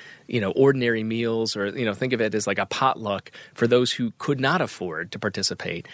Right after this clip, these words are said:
And then, you know, would nevertheless go to celebrate the Lord's Supper with everybody. And what Paul is getting at here is, is not, again, about personal sin. It's about the structural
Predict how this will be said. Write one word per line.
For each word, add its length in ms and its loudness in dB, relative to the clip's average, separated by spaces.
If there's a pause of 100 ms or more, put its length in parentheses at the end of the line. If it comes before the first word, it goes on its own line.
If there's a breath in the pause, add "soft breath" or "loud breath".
(360 loud breath)
And 180 6
then, 440 4 (100)
you 120 -2
know, 160 0
would 220 2
nevertheless 680 2 (420)
go 180 6
to 80 -4
celebrate 380 0
the 80 -4
Lord's 280 -2
Supper 280 -2
with 320 -2
everybody. 640 -4 (300 loud breath)
And 100 6
what 140 4
Paul 260 4
is 100 0
getting 300 2
at 160 -8
here 380 -6 (280)
is, 380 0 (140 loud breath)
is 140 2
not, 280 4
again, 220 0
about 180 2
personal 240 -4
sin. 160 -4
It's 100 -6
about 200 -4
the 100 -2
structural 800 0